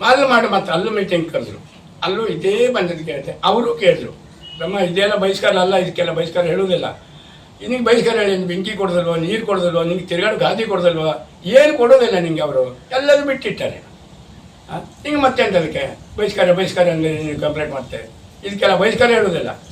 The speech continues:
ಹೋಗು ಒಂದು ಹಣಿಕೆ ಮಾಡ್ಕೊಬಂದು ಅವನಿಗೆ ಬೈದಕ್ಕಲ್ವ ಇದು, ಆ ಬೈದಕ್ಕೆ ಒಂದು ಹಣಿಕೆ ಮಾಡ್ಕೊಬಂದು ನಿನ್ನ ದಡಪ್ಪ ಮತ್ತೆ ಬೈದಕ್ಕೆ ಹಣಿಕೆ ಮಾಡ್ಕೊಬಂದು ಒಂದು ಪದ ಹಚ್ಚು" ಅಂದರು. ಅವ್ರ ಕೈಲಿ ಹಚ್ಚೋದಿಲ್ಲ ಅಂತ ಕಡೆ ಮತ್ತೆ ಹಿಂದೆ ಹೋಗು ಶಮೀಲ್ ಮತ್ತೇನು ಕರೆದಂತೆ, "ಏ ಹಚ್ಚ" ಅಂದರು. ಆಗ ಹಚ್ಚುತ್ತೆ ಹೇಳಕ್ಕೋದ,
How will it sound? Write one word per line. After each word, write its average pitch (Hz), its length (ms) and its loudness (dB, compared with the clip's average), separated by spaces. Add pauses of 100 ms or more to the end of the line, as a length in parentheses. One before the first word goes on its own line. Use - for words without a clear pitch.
(200)
ಹೋಗು 220 220 2
ಒಂದು 196 220 4
ಹಣಿಕೆ 196 200 2
ಮಾಡ್ಕೊಬಂದು 196 720 -2 (280)
ಅವನಿಗೆ 202 240 0
ಬೈದಕ್ಕಲ್ವ 180 520 2
ಇದು, 139 320 -6 (340)
ಆ 170 40 -4
ಬೈದಕ್ಕೆ 202 320 -2
ಒಂದು 165 120 -4
ಹಣಿಕೆ 185 200 -4
ಮಾಡ್ಕೊಬಂದು 165 360 -6
ನಿನ್ನ 170 260 -4
ದಡಪ್ಪ 196 400 0
ಮತ್ತೆ 170 380 -6 (380)
ಬೈದಕ್ಕೆ 202 320 0
ಹಣಿಕೆ 190 200 -2
ಮಾಡ್ಕೊಬಂದು 175 520 -2 (440)
ಒಂದು 185 80 -6
ಪದ 170 320 -4
ಹಚ್ಚು" 151 320 2
ಅಂದರು. 202 380 0 (840)
ಅವ್ರ 196 160 2
ಕೈಲಿ 233 160 8
ಹಚ್ಚೋದಿಲ್ಲ 190 420 6
ಅಂತ 165 160 -4 (320)
ಕಡೆ 247 220 6
ಮತ್ತೆ 240 300 -2
ಹಿಂದೆ 208 300 2
ಹೋಗು 202 240 2
ಶಮೀಲ್ 196 320 0
ಮತ್ತೇನು 190 400 0
ಕರೆದಂತೆ, 123 540 -6 (640)
"ಏ 143 140 2
ಹಚ್ಚ" 143 180 -8
ಅಂದರು. 127 440 -8
ಆಗ 170 240 -4
ಹಚ್ಚುತ್ತೆ - 320 -4
ಹೇಳಕ್ಕೋದ, 123 440 -6